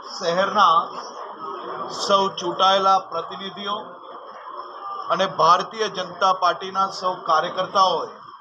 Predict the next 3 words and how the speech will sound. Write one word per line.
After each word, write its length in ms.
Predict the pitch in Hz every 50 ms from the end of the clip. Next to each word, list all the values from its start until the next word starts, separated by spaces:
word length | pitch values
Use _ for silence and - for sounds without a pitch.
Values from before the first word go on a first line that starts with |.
| - - - - - - - - - - - - - - - - - - - - - - - - - - - - 139
વડોદરા 560 | 160 175 185 190 185 196 202 202 202 196 196 190 185 - - - - - - - - - - - - - - - - - - -
જિલ્લા 260 | 175 180 180 185 185 175
એડમિનિસ્ટ્રેશન 840 | 175 175 160 165 185 196 196 - - - 208 202 - - 208 208